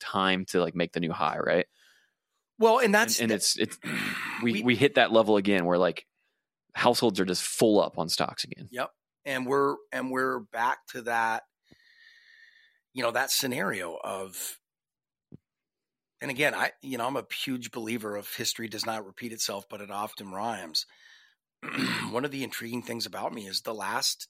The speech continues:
Speaker 2: time outside, I mean, you know, you had two thousand one to two thousand thirteen, and I'll put a little caveat on there. Some big events happened in that, in that span of time that, that certainly played a part.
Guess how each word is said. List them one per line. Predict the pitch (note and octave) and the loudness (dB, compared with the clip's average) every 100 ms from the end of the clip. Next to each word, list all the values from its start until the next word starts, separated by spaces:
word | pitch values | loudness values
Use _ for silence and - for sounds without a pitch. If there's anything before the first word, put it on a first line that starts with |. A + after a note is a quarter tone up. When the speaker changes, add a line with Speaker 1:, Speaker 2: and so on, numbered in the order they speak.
| - | -12
Speaker 2:
time | B2+ A#2 E2+ F2+ D3 - _ _ _ _ - - _ - | -6 -6 -6 -10 -14 -16 _ _ _ _ -20 -20 _ 0
outside, | E3 - D3+ C#3+ | 2 4 4 4
I | C#3+ | 0
mean, | D#3+ C3 C#3+ | -2 -6 -6
you | D3+ | -8
know, | A2+ _ _ _ _ _ | -8 _ _ _ _ _
you | C#3+ | -2
had | C#3+ A#2 - | -2 -2 -6
two | F#3 | -6
thousand | E3+ D#3 C#3 C3+ | 2 2 2 -2
one | B2+ C3 | -2 -2
to | A2+ - | -4 -10
two | C#3+ | -10
thousand | B2 C3 B2 A#2 | -2 -2 -2 -4
thirteen, | A2 C3 A#2 - A#2 G2 G#2+ | -6 -6 -6 -8 -14 -12 -8
and | C3 | -6
I'll | B2+ | -6
put | D#3 | -6
a | C#3+ | -6
little | B2+ | -6
caveat | - A#2 A2+ G#2+ A2 | -8 -4 -4 -4 -8
on | F#2+ F#2+ | -10 -12
there. | F#2 F#2 - - | -14 -16 -20 -12
Some | - C#3+ C3+ | -4 -4 0
big | E3 | 0
events | B2+ G2 G#2+ F#2+ - | 0 -4 -8 -4 -4
happened | F#2+ D#2+ F#2+ | -4 -6 -10
in | F#2+ | -14
that, | F#2+ F#2+ - - | -12 -12 -14 -18
in | G#2+ | -14
that | F#2 - | -14 -8
span | - - B2 G2+ | -6 -6 -6 -10
of | F#2 | -12
time | - G#2 G2 | -12 -10 -12
that, | G2 - _ | -14 -20 _
that | A2 - | -18 -12
certainly | - - C#3+ A2 | -6 -4 -4 -8
played | - A#2 - | -10 -10 -10
a | |
part. | - B2+ A#2 - | -6 -4 -4 -6